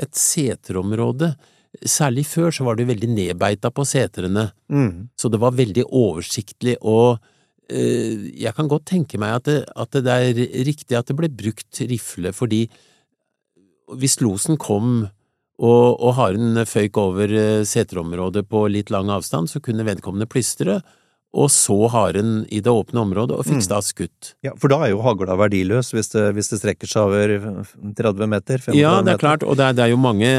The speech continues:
Speaker 1: altså, hareposter er jo en sak, men det er jo ikke alltid han kommer på riktig avstand, og
Speaker 2: Nei.
Speaker 1: vi som har jakta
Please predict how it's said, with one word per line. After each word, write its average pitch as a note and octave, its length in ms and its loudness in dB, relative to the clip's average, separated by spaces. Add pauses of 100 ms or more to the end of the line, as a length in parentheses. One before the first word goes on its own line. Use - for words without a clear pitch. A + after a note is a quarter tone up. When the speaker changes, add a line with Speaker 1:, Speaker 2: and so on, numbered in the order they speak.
(100)
Speaker 1:
altså, B2 400 2 (540)
hareposter A2+ 760 2
er G2+ 160 2
jo A2+ 60 2 (100)
en G2 100 -2
sak, A#2+ 280 -2
men A#2 180 -2
det A2+ 100 0
er F#2 120 -2
jo A2+ 60 -2
ikke C#3 120 0
alltid A#2+ 220 -2
han A2 80 -4
kommer F#2 260 -4
på A2 220 -2 (260)
riktig G#2 300 -2
avstand, A#2+ 380 0
og G#2+ 340 2
Speaker 2:
Nei. G2 220 -4
Speaker 1:
vi G2+ 140 -2
som A2 160 -4
har G#2+ 200 0
jakta G2 260 -4